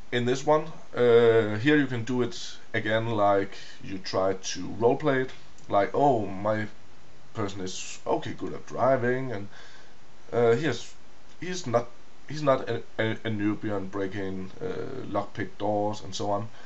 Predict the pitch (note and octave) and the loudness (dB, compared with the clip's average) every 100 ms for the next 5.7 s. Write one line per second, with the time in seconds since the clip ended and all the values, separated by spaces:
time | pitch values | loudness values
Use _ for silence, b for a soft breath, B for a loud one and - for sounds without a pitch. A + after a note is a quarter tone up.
0 | B B B A#2+ B2 A#2 - C#3+ C#3 B2 | B B B 2 6 6 8 8 6 2
1 | A2 A#2 G#2+ F#2+ - F#2+ E2+ C#2+ - G#2 | -2 0 0 0 -4 -4 -4 -6 2 4
2 | A#2+ B2 C3 A#2+ - - B B - G2+ | 4 2 -2 -4 -6 -6 B B -4 -2
3 | G#2+ G#2+ A#2 G2+ G2 F#2+ G2 - B B | -2 -2 -4 0 2 2 0 -6 B B
4 | B B B - G#2+ G#2 G2+ G2+ G2 F2+ | B B B -2 0 2 2 4 4 2
5 | E2+ - - - G#2 G2 F#2 | -2 -6 -8 -6 -2 0 0